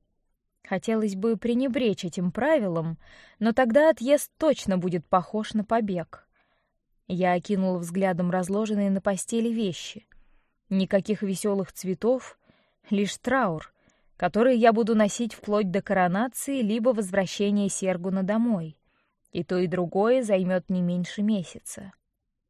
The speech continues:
«Вам пришли новые платья, заказанные королевой Фрейей. Мне упаковать их или оставить здесь?» Я обошла кровать, подходя с другой стороны, где лежали наряды куда более броские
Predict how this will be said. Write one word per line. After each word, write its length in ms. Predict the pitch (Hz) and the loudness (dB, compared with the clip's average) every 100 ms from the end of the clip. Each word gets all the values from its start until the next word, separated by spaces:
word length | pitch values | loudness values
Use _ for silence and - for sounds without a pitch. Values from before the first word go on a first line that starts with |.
| - | -6
«Вам 300 | 226 285 294 | -2 0 0
пришли 360 | 285 254 294 | -2 -2 0
новые 380 | 302 302 294 311 | 2 4 4 2
платья, 580 | - 330 247 - 180 170 _ _ | 2 4 4 0 -6 -8 _ _
заказанные 680 | 196 220 269 277 254 240 233 | -2 0 2 2 2 2 0
королевой 520 | - 233 240 269 294 | 2 2 4 2 0
Фрейей. 560 | 269 320 262 190 180 - _ _ _ - | 0 2 2 2 -2 -8 _ _ _ -6
Мне 480 | 226 233 247 254 247 | 0 2 4 6 4
упаковать 580 | 220 - 277 349 415 | 4 -2 0 2 2
их 200 | 240 - - | -2 -6 -4
или 180 | 240 262 | 2 2
оставить 500 | 269 - 311 294 269 | 2 4 2 2 -4
здесь?» 440 | 233 233 156 - _ _ _ - - - - - _ _ _ _ - | -2 -2 -2 -8 _ _ _ -20 -20 -20 -20 -20 _ _ _ _ -12
Я 300 | 170 185 180 | -8 -4 -4
обошла 440 | 170 180 - 185 | -2 -4 -2 -4
кровать, 560 | - 185 185 269 - - _ _ _ | -2 -2 0 -2 -4 -18 _ _ _
подходя 480 | - 202 - 214 226 | -8 -4 0 2 2
с 60 | 196 | 0
другой 360 | 214 254 254 | -2 2 2
стороны, 480 | 180 - 190 185 240 | 2 0 2 4 2
где 200 | 247 196 | 2 0
лежали 360 | 208 208 226 214 | 2 4 4 4
наряды 420 | 208 208 262 247 | 2 2 2 0
куда 280 | - 233 233 | 0 0 2
более 340 | 214 226 208 | 2 2 2
броские 640 | 185 190 233 - - 226 | 0 0 -2 -6 -6 -6